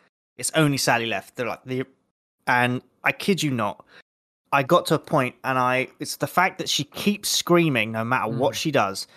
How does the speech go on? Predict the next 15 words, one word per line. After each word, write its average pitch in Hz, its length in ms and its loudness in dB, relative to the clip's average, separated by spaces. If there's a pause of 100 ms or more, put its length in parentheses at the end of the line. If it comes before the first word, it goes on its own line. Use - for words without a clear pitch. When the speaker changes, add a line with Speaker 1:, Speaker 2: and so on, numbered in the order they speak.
(240)
Speaker 1:
It 135 60 0
Speaker 2:
Yep. 147 80 0
Speaker 1:
goes 113 200 2
on 156 320 6
and 135 100 2
on 120 240 4
and 117 80 0
on 156 240 6
and 135 80 2
on 127 180 2
and 107 80 -4
on. 95 240 -8 (480)
And 135 100 4
I 131 100 4
found - 0 -